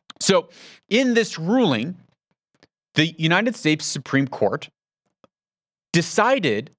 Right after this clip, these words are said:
that Roe versus Wade was actually unconstitutional. Now, what, what this means, we have to understand the way that America was founded and situated.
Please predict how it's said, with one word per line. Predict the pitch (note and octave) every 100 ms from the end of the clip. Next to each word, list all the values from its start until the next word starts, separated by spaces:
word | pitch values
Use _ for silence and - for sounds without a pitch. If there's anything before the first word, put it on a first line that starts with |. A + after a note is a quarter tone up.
| _ _ -
that | D#3 - - -
Roe | C#3+ D#3+ A3 C#4
versus | F#3 F3 - D#3 B2+
Wade | B2+ G3 G#3 G#2+ G2+ - _
was | C#3+ B2
actually | B2 - C#3+ -
unconstitutional. | A2 G#2 - G2 - G#2 - G#3 A#2 G2+
Now, | A2 A#2+
what, | C#3+ -
what | C#3 C3
this | B2+ -
means, | D#3+ C3+
we | C#3+
have | E3+ D#3+
to | -
understand | E3 E3 C3+ - D#3 C#3 G2+ - - - - - - -
the | C3+
way | B2 D3 D#3 D#3+ - _ _ -
that | C3 -
America | A#2+ A#2 B2 F3 E3 - F#2+ A#2 - _ _ _ _ _ _
was | C3 B2 A2+ G#2+ - _ _ _ _ - _
founded | - - D#3 D#3 D3 B2+ -
and | A2+
situated. | - A2 - F#2 -